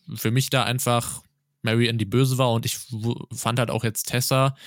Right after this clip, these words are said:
auch in der Weise, wo ich gespielt habe und die Erinnerungen, die ich beispielsweise im Shop getroffen habe in Teil eins, ähm, war Tessa wirklich die, die es eigentlich gut gemeint hat. Ähm, und die jetzt nicht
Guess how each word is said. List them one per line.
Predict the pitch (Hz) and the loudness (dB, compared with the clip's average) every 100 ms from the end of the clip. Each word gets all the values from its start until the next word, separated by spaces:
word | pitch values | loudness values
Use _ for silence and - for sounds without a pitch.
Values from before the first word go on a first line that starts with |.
| - - | -16 -4
auch | 120 | 0
in | 117 | 2
der | 113 | 4
Weise, | 113 120 | 2 2
wo | 113 | 2
ich | 120 | 0
gespielt | - - 131 139 | 0 -2 0 2
habe | 131 120 | 2 2
und | 113 110 | 0 0
die | 110 | 0
Erinnerungen, | - 131 139 127 127 | 0 2 2 2 2
die | 120 | 0
ich | - | 0
beispielsweise | - 107 110 113 107 | 0 0 2 0 0
im | 101 | 0
Shop | - 139 - | 2 0 0
getroffen | 135 131 131 123 | -4 -2 0 0
habe | 127 123 | 0 0
in | 113 110 | 0 -2
Teil | 107 107 | 0 -2
eins, | - 110 135 156 - - - - - - _ - | 0 -2 0 0 -4 -12 -20 -20 -20 -20 _ -4
ähm, | 110 110 113 113 - _ _ _ _ _ _ _ - | -2 0 0 -2 -6 _ _ _ _ _ _ _ -6
war | - 107 | -4 2
Tessa | 127 127 120 | 2 4 4
wirklich | 127 120 - | 4 2 2
die, | 139 | 2
die | 123 | 2
es | - | 0
eigentlich | 120 123 117 - | 0 0 0 2
gut | 131 | 0
gemeint | 123 101 113 127 | 2 0 0 -2
hat. | 87 - - _ _ _ _ _ _ _ _ _ | -6 -8 -14 _ _ _ _ _ _ _ _ _
Ähm, | 104 104 104 104 98 | -2 0 -2 -4 -6
und | - 110 | -6 -6
die | 104 | -2
jetzt | 110 - 123 | -4 -2 2
nicht | 131 - - - | 2 2 -6 -12